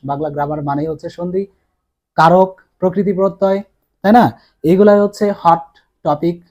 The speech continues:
বাংলা গ্রামারের। তাহলে খে-, খেয়াল করেন আজকে আমাদের যেই, আহ, আলো-, আলোচিত টপিক সেটা আশা করি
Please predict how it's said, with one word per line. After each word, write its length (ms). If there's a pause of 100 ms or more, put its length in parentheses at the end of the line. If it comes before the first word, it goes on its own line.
(100)
বাংলা 280
গ্রামারের। 420 (420)
তাহলে 260
খে-, 240
খেয়াল 220
করেন 280
আজকে 320
আমাদের 360 (420)
যেই, 540
আহ, 160 (240)
আলো-, 320
আলোচিত 360
টপিক 380 (220)
সেটা 500 (340)
আশা 260
করি 360